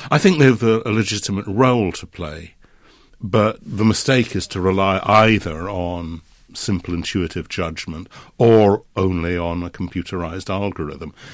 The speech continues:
It's essentially the combination of data and judgment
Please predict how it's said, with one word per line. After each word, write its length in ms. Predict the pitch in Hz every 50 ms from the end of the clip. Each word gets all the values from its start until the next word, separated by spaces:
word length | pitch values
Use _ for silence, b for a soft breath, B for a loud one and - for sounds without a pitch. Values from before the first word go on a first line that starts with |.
| B B B
It's 120 | 110 -
essentially 420 | 113 - 123 113 104 - - 95 85
the 100 | 82 -
combination 960 | - - - 101 92 73 87 87 101 104 104 95 - - - - 78 76 87 - _ B B B B B B B B B B
of 200 | 110 92 80 - -
data 380 | 104 98 95 95 - - 90
and 140 | 78 80 80
judgment 640 | - - 82 82 85 78 - - 80 73 76 -